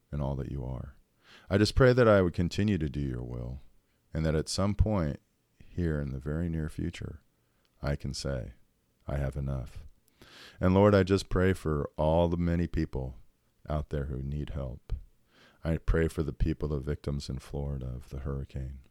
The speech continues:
and the victims of violence, and those who just are alone and feel lost, Lord. I lift up our country and pray that it would become that shining light on a hill again. I pray for our friends and our families.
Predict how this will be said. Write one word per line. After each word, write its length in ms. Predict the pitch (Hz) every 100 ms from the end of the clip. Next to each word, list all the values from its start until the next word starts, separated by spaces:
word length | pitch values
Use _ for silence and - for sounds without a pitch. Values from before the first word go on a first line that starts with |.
| _ _ _ _ _
and 120 | 90
the 80 | 92
victims 520 | 87 92 95 - 92
of 120 | 92 82
violence, 720 | 76 80 90 65 62 - - -
and 180 | 82
those 340 | 76 76 90 -
who 80 | 73
just 300 | 71 69 -
are 100 | 78
alone 460 | 76 69 62 62 - -
and 160 | 67
feel 220 | - 73 62
lost, 480 | 62 - 71 -
Lord. 260 | 80 76 _ _ _ _ - _
I 80 | -
lift 240 | 73 76 78
up 160 | 71
our 100 | 73
country 540 | - 67 67 - 65 71 _ _ _ -
and 140 | 80
pray 460 | - 80 78 64 65 - _ _ _ _ -
that 140 | 78
it 40 | 73
would 120 | 65
become 360 | - - 76
that 160 | 67 50
shining 340 | - 73 73
light 300 | 73 73 76
on 100 | 73
a 60 | 71
hill 220 | 78 73
again. 340 | 71 57 52 60 _ _ _ _ _ _ _ -
I 60 |
pray 200 | 65 80
for 180 | 73 71
our 80 | 65
friends 600 | - - 76 76 85 -
and 100 | 76
our 80 | 78
families. 720 | - 60 57 - - -